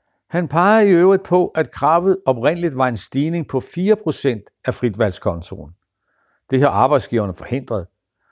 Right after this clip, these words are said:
ligesom de også har sikret sig, at pensionsindbetalingerne ikke stiger. Citat:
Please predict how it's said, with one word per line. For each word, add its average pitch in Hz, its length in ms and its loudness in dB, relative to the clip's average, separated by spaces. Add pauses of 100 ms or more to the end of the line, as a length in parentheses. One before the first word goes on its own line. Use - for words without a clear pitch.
(220)
ligesom 123 340 -2
de 101 140 -2
også 127 260 2
har 107 120 -2
sikret 127 440 -2
sig, 107 240 0 (120)
at 107 140 -4
pensionsindbetalingerne 101 1300 -4 (140)
ikke 135 260 2
stiger. 78 360 -12 (1200)
Citat: 92 440 -6